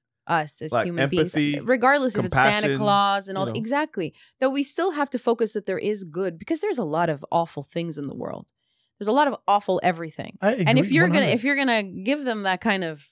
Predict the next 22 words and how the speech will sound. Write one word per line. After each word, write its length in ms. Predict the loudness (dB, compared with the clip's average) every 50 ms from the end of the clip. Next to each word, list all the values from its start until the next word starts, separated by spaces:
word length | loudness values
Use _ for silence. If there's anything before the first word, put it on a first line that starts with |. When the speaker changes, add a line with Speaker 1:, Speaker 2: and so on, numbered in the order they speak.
| _ _
Speaker 1:
brunt 720 | -12 -12 -12 -8 -2 2 4 4 4 2 0 -4 -8 -10 -14 -18 -18 -20 _ _ _ _ -2
introduction 680 | -2 0 0 0 2 4 4 2 2 0 -4 -6 -4 -4
to 120 | -2 -2 0
life, 500 | 2 2 2 2 2 0 -2 -6 -12 -20 _ _ _ _ _ _ _ _
you, 160 | -10 -8 -6 -4
you're 160 | -2 -2 0 2
gonna 160 | 2 2 2
end 140 | 2 2 2
up 160 | 0 0 -2
with 200 | -8 -10 -12 -10 -6
people 240 | -6 -4 -2 -2
that 100 | -2 0
are 60 | 0 4
always 280 | 4 4 4 4 2 -2
gonna 180 | -4 -4 -4 -2
go 140 | -2 0
on 180 | 0 0 -2 -2
that 360 | -2 -2 -2 -2 -4 -10 -16 -20 _ _ _ _ _ _ -6
side 400 | -2 2 4 4 4 4 4 0
of 80 | -2
Speaker 2:
Mm. 80 | 0 2
Speaker 1:
thought. 300 | 4 4 6 4 4 0